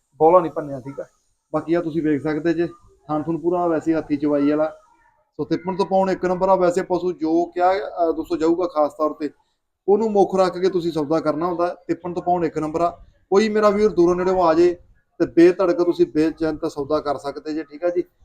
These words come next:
ਆਨਲਾਈਨ ਵੀ ਕੋਈ ਭਰਾ ਸੌਦਾ ਕਰਦਾ ਤੇ ਉਹ ਵੀ ਤੁਸੀਂ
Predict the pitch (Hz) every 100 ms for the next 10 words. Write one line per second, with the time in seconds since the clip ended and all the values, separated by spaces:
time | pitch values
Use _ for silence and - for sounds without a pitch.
0 | _ - 151 170 190 202 208 208 202 196
1 | 170 156 165 160 156 151 170 165 170 165
2 | - _ 180 196 175 170 170